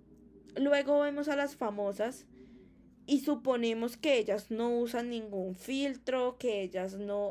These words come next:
o ellos no usan ningún filtro, no usan ningún, eh, Photoshop, que eso no les pasa.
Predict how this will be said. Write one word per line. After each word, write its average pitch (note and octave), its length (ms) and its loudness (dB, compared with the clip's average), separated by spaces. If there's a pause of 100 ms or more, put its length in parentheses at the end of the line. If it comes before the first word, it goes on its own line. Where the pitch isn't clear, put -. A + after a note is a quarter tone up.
o A3+ 200 4
ellos G#3 520 2
no G#3+ 120 -2
usan G#3+ 260 -6
ningún G3 320 -8
filtro, A#3 420 -2
no G#3 100 -4
usan G3 260 -4
ningún, F#3+ 520 -6 (580)
eh, G#3 200 0
Photoshop, B3+ 760 0
que G#3+ 240 0
eso G#3+ 180 -4
no A3 220 -2
les G3 260 -2
pasa. E4 640 2